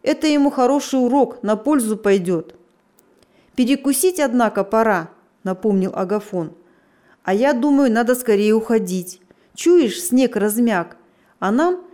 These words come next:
до торной дороги не меньше пяти километров топать.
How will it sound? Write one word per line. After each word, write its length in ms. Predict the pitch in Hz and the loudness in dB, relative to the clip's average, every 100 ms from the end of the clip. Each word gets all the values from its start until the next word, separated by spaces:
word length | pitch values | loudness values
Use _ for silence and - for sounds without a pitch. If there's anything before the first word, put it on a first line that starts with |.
| - _ _ _ _ _ - | -20 _ _ _ _ _ -2
до 180 | 220 | 0
торной 440 | 254 311 294 226 202 | 2 2 2 2 0
дороги 600 | 208 226 311 339 185 170 | 2 2 2 0 -2 -4
не 160 | 196 214 | 0 2
меньше 340 | 262 349 - | 2 2 -2
пяти 320 | 208 214 - | -8 -8 -6
километров 600 | 285 233 196 202 240 196 180 | -4 -2 0 0 -2 -4 -4
топать. 540 | 214 185 165 - - | -4 -4 -6 -12 -16